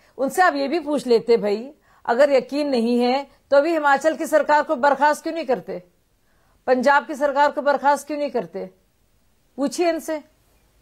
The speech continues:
कर्नाट-, अ, हिमाचल की सरकार को बर्खास्त क्यों नहीं करते? इनसे पूछिए क्या, क्यों रुक रहे हैं? केरल की सरकार को बर्खास्त क्यों नहीं करते? इसी की वजह सारी सरकारें आई हैं। तो अगर विपक्ष को इतना डर लग रहा है तो बर्खास्त कर दें।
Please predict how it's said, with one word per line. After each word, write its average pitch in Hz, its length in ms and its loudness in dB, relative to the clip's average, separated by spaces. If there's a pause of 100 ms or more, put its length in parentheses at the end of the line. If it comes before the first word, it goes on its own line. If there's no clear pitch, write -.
(480)
कर्नाट-, 269 460 2
अ, 262 60 -2
हिमाचल 269 520 2
की 269 100 -8
सरकार 277 380 2
को 285 100 -2
बर्खास्त 269 420 0
क्यों 294 100 -8
नहीं 277 120 -6
करते? 185 380 -10 (880)
इनसे 247 240 -4
पूछिए 294 320 -2
क्या, 320 320 2
क्यों 294 360 0
रुक 311 180 0
रहे 277 100 4
हैं? 247 120 -4
केरल 285 300 2
की 311 100 -8
सरकार 277 360 0
को 254 80 -4
बर्खास्त 269 400 -2
क्यों 269 100 -10
नहीं 285 140 -6
करते? 196 440 -6 (360)
इसी 269 240 -2
की 285 120 0
वजह 262 240 4
सारी 254 280 2
सरकारें 254 440 2
आई 277 160 0
हैं। 311 280 -8 (1000)
तो 233 60 4
अगर 226 200 6
विपक्ष 240 400 0
को 285 100 4
इतना 254 220 2
डर 220 180 2
लग 240 220 2
रहा 214 140 4
है 247 160 2
तो 240 80 -6
बर्खास्त 233 420 0
कर 311 120 0
दें। 370 260 -8